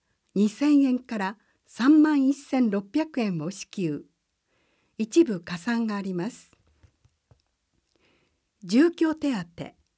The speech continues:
借家。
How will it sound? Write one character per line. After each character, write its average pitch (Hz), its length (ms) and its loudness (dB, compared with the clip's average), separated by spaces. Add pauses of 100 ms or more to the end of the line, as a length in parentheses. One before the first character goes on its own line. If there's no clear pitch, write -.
(1500)
借 254 480 -2
家。 214 180 -6